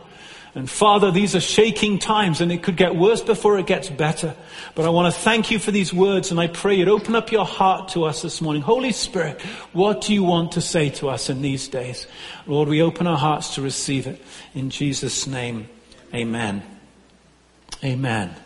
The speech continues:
Can you sense the tone of Peter's letter? From the moment he starts to speak, he wants to give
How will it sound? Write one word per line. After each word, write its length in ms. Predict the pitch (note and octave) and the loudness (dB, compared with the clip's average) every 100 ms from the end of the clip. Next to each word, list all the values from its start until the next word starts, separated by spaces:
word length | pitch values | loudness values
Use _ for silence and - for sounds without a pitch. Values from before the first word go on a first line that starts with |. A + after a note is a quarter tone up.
| - _ _ _ - - _ _ - - - - - - - _ - | -20 _ _ _ -20 -20 _ _ -20 -20 -20 -20 -20 -20 -20 _ 0
Can 120 | G#3+ | 2
you 80 | A#3 | 4
sense 360 | - C4 A#3 - | 4 4 2 0
the 100 | A#3 | -2
tone 520 | - - G#3+ F3 C#3+ | -2 0 4 4 2
of 160 | B2+ | -2
Peter's 340 | - D#3+ C3+ B2 | -2 -2 -2 0
letter? 340 | C3 A2+ F#2+ - - - _ - - - - | 0 0 -4 -12 -20 -20 _ -20 -20 -20 -16
From 160 | - D3+ | -4 0
the 80 | D#3 | 4
moment 400 | F3 G#3+ G#3+ F#3 | 4 4 4 4
he 160 | F#3 | 4
starts 540 | - - F#3+ F3 D3+ - | 2 2 4 4 2 -4
to 100 | B2+ | -6
speak, 480 | - - A#2+ G#2 - - _ _ _ _ _ _ - - | -6 -4 -6 -6 -12 -20 _ _ _ _ _ _ -20 -4
he 120 | - | 2
wants 300 | A3 C4 B3+ | 4 4 2
to 160 | - A3+ | 0 0
give 760 | C#3+ - A3+ A3 G#3+ G#3+ - | 0 2 6 8 8 6 -2